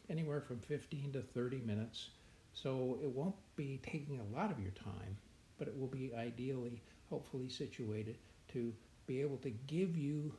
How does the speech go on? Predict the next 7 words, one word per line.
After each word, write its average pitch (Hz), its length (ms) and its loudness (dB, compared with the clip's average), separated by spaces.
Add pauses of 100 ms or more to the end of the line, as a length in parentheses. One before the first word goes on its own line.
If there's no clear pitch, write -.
information. 123 800 0 (420)
And 120 320 -2 (400)
that 160 160 4
information 143 720 2
is 131 220 -2
what 127 260 -2 (180)
it, 123 160 -2